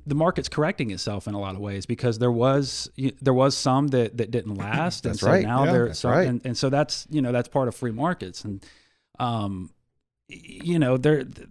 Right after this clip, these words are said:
Speaker 1: I, I, it's just, it's, it's frustrating because,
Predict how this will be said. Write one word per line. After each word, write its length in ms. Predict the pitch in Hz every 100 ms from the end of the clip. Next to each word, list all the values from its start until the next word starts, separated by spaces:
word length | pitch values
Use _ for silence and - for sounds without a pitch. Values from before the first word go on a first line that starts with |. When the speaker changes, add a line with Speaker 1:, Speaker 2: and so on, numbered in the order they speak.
| -
Speaker 1:
I, 160 | 127
I, 540 | 117 - 110 110 - 113
it's 120 | 117
just, 480 | - 104 - - -
it's, 300 | 123 - -
it's 200 | 127 120
frustrating 580 | - 123 - 117 113 113
because, 580 | 113 120 113 104 101